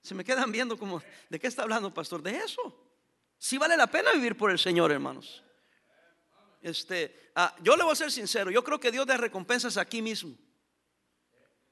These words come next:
Y eso que no, ni me, ni empezamos a hablar de las riquezas en el cielo. Por eso la Biblia dice, "Hacer tesoro, ¿dónde?" En el cielo, donde el, los ladrones no, no roban, donde el orín no cor-, no corrompe.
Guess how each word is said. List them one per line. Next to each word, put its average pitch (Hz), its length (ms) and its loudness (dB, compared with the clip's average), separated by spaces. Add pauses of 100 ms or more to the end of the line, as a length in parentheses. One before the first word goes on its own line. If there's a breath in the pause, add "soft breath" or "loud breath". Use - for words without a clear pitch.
(600)
Y 165 100 0
eso 208 120 0
que 220 100 -2
no, 226 140 0
ni 190 240 -6
me, 175 160 -6
ni 180 200 -6
empezamos 208 440 -2
a - 20 -2
hablar 202 160 0
de 220 80 -2
las 196 120 -2
riquezas 185 500 -6
en 147 100 -10
el 139 100 -12
cielo. 160 300 -10 (2250)
Por 170 120 -4
eso 202 260 0
la 170 140 2
Biblia 196 200 -2
dice, 208 180 0
"Hacer 202 240 -4
tesoro, 208 340 -4
¿dónde?" 165 360 -8 (640)
En 131 120 -14
el 135 80 -12
cielo, 220 260 -2
donde 151 240 -4
el, 143 180 -10
los 135 180 -10
ladrones 180 440 -6
no, 180 260 -4
no 160 180 -8
roban, 196 380 -4
donde 139 200 -8
el 139 100 -10
orín 185 280 -8
no 180 120 -6
cor-, 151 280 -10
no 156 160 -10
corrompe. 151 500 -10